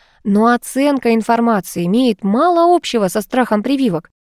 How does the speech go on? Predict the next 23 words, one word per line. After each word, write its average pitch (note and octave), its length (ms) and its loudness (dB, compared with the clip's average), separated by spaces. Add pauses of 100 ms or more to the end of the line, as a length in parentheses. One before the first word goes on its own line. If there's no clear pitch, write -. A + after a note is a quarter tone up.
(300)
инопланетян G#3 840 0
или A3 220 2
теориями C4 560 0
заговора. F3+ 600 -2 (720)
Ацетат A3+ 540 -2
натрия — A3 580 -2 (160)
это A3+ 320 0 (120)
то, F3+ 340 -2 (220)
что - 240 -4
получается A#3+ 800 0
при A#3+ 160 -2
гашении B3+ 600 0
соды G3+ 340 0
уксусом. - 560 -6 (300)
Простейшая G3 640 -4
химическая G3 540 -2
реакция, A#3 440 -2
которую G#3 420 0
регулярно A3 680 0
проводят A#3 400 -2
на F#3 100 -2
каждой G3 300 -4
кухне. E3 380 -12